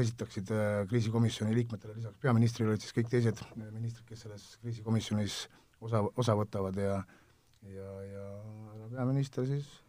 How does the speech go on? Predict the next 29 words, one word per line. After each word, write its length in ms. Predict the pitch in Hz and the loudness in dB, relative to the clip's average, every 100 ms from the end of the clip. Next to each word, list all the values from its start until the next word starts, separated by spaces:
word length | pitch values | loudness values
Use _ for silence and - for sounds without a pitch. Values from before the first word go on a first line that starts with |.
| _ - | _ -2
ka 380 | 117 117 120 113 | 2 4 4 2
selles 200 | 131 123 | 2 2
mõttes 240 | 120 117 | 2 0
süvenetult 640 | 123 131 117 117 110 110 - _ _ _ _ _ - | 2 4 4 4 0 -2 -16 _ _ _ _ _ -2
täpsus-, 400 | 127 - 107 - 117 | -2 0 -6 -6 -2
tä-, 140 | 143 - | -2 6
täpsustas 560 | 143 143 113 - 113 131 | 4 6 2 4 4 6
meie 160 | 123 120 | 6 6
kõikide 400 | 135 - 117 151 | 2 4 4 4
ettepanekud, 540 | 110 95 98 - - | 2 -2 -2 -4 -14
kes 140 | 110 107 | -14 -14
me 80 | 101 | -12
selle, 220 | 110 110 - | -12 -10 0
tänaseks 320 | 110 107 - | 2 2 2
päevaks 300 | 117 104 - | 2 2 2
oleme 240 | 104 101 104 | 2 2 0
need 400 | 95 - 101 92 113 | -4 -12 -18 -8 -8
ettepanekud 560 | 117 95 101 92 - 98 | -6 -2 -2 -2 -6 -12
või 220 | 101 101 | -12 -10
need 160 | 101 - | -10 -4
probleemid 480 | 107 113 110 101 98 | 0 4 4 2 -2
ja 80 | |
murekohad 400 | 104 110 101 107 | 0 0 2 0
saatnud 400 | 113 113 113 98 | 2 2 2 -10
ja, 80 | 98 107 - - _ _ - | -12 -16 -20 -20 _ _ -12
ja 80 | 113 | 0
need 160 | 127 | 6
ma 80 | 120 | 8
omakorda 480 | 143 127 120 120 | 8 8 6 6